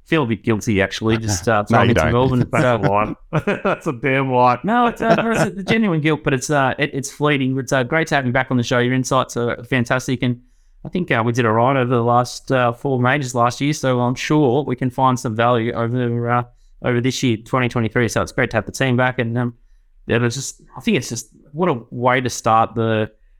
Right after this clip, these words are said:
Speaker 1: majors with Augusta. I, I see they signed a, a sixty-six or sixty-eight year deal, uh, to keep the, the Masters at Augusta. It's, it's sort of rusted on. It, it means nothing, the,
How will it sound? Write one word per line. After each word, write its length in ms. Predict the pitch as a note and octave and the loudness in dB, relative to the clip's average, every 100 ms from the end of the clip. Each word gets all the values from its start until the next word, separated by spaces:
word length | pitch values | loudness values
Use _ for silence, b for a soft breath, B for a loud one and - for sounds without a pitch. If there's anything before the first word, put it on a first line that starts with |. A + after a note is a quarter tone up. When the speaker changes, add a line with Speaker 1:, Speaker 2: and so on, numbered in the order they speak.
| - | -4
Speaker 1:
majors 480 | G#2+ A#2 B2 G2 - | 0 0 0 -2 -2
with 180 | A#2+ - | -4 -4
Augusta. 560 | G#2 A2+ A#2+ - G#2 - | -2 0 0 0 -2 -2
I, 100 | A#2+ - | -8 -8
I 60 | A#2+ | -8
see 160 | - D3+ | -2 0
they 100 | A#2 | 0
signed 340 | - A#2 A#2 | 0 0 2
a, 220 | G#2+ G#2 | 0 -2
a 60 | A2 | -6
sixty-six 600 | - B2+ A2 - A#2+ - | -6 -6 -6 -4 -6 -6
or 60 | |
sixty-eight 540 | - B2+ - A#2 A#2 A2+ | -6 -6 -2 0 0 0
year 160 | A2+ | -4
deal, 480 | G2+ A#2 B2 C3 C3+ - _ - | -2 0 2 2 -2 -10 _ -4
uh, 300 | A#2 A2+ A2+ - | 0 2 0 -2
to 140 | A#2+ | -6
keep 400 | - C3+ C3 - | -2 -4 -4 -6
the, 340 | A#2 A2+ A#2 G2+ | -2 -2 -2 -6
the 80 | A2+ | -2
Masters 480 | A#2+ B2 B2+ - A#2 | 2 2 0 -4 -2
at 100 | A#2 | 0
Augusta. 540 | G#2+ C#3 - E3 D#3 - - | 0 -2 -2 -2 -2 -4 -10
It's, 320 | F3+ - - | -12 -12 -12
it's 100 | - | -12
sort 140 | - | -6
of 80 | A#2+ | -2
rusted 320 | A#2 B2+ G#2 | -2 -4 -4
on. 160 | F3 E3 | -2 0
It, 80 | A#2+ | -2
it 120 | C3 | -6
means 260 | C3+ G#3 A#2 | -2 -2 0
nothing, 360 | B2+ F#3+ B2+ B2+ | -2 -2 -4 -4
the, 420 | - A#2 A2+ | -6 -4 -2